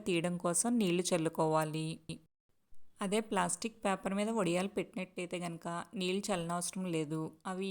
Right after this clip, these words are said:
ఈజీగానే వస్తాయి. క్లాత్ అంతా ఒకేసారి నీళ్ళతో తడిపేయకుండా ఇలా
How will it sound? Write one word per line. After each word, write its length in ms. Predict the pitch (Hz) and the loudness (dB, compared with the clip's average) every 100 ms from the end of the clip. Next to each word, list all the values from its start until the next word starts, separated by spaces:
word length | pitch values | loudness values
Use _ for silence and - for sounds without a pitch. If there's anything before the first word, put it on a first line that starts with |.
| 175 | -2
ఈజీగానే 480 | 156 175 175 185 220 | 0 0 0 0 0
వస్తాయి. 560 | 190 - - 156 156 156 - - _ _ _ - - - - | 0 -2 -2 0 0 -2 -6 -10 _ _ _ -12 -12 -10 0
క్లాత్ 420 | 202 175 - 202 | 4 4 2 0
అంతా 200 | 202 226 247 | 0 0 0
ఒకేసారి 520 | 196 185 190 - 208 214 | 2 2 2 4 2 2
నీళ్ళతో 360 | 180 165 165 208 208 | 2 2 0 -2 0
తడిపేయకుండా 720 | 165 160 175 175 170 170 165 170 - - _ _ _ - | -2 0 -2 -2 -2 0 0 0 -4 -14 _ _ _ -8
ఇలా 140 | 190 | -4